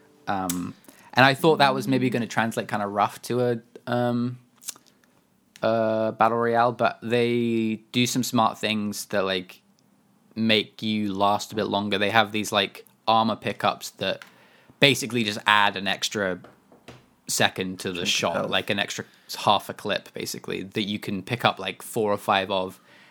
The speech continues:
Speaker 1: and, like, you have to equip them one at a time, so it'll get sh-, it'll get broken, the armor will get broken, and you'll have to put another one, which is, like, almost like you're reloading your armor. So technically, in a firefight, if you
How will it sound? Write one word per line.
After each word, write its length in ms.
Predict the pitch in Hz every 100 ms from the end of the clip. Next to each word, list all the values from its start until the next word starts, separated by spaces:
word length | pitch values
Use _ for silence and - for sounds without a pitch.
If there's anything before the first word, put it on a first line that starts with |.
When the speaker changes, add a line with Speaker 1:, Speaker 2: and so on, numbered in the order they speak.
| _ -
Speaker 1:
and, 240 | 95 92
like, 200 | 90 92
you 60 | 110
have 120 | 95
to 80 | -
equip 360 | 101 - 127 -
them 260 | 131 131
one 120 | 123 110
at 100 | -
a 40 |
time, 460 | - 117 120 123 127 -
so 180 | - -
it'll 140 | 101 104
get 280 | 113 107 -
sh-, 160 | - -
it'll 160 | - 117
get 160 | 117 -
broken, 520 | 113 107 98 92 92
the 80 | 101
armor 180 | 110
will 80 | 95
get 180 | 92 98
broken, 300 | 90 98 92
and 100 | 98
you'll 100 | 98
have 180 | 90 107
to 80 | -
put 160 | - -
another 300 | 104 101 101
one, 260 | 95 98
which 220 | 101 90
is, 100 | 95
like, 180 | 95 98
almost 300 | 110 110 101
like 100 | -
you're 140 | 101 101
reloading 500 | 104 101 101 98 95
your 120 | 90
armor. 340 | 95 104 113 120 _ _ _
So 480 | - 110 98 90 90 _ _ _ _
technically, 400 | 156 120 117 113
in 80 | 104
a 40 |
firefight, 540 | - 110 107 104 92
if 180 | - -
you 180 | 113 101